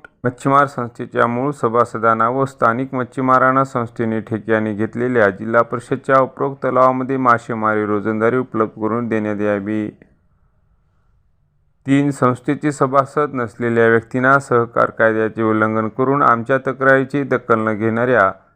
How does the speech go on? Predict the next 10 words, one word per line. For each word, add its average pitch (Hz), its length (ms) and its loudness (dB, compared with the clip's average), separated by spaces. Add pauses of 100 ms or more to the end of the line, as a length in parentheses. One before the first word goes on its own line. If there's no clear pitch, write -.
(480)
सहाय्यक 143 420 0
निबंधकसह 139 840 0
संस्था 127 560 2
दुग्ध 131 360 -4
नांदेड 113 460 2
यांच्यावर 113 480 0
त्वरित 117 560 -2
कार्यवाही 107 460 2
करण्यात 107 440 -4
यावी. 104 500 -2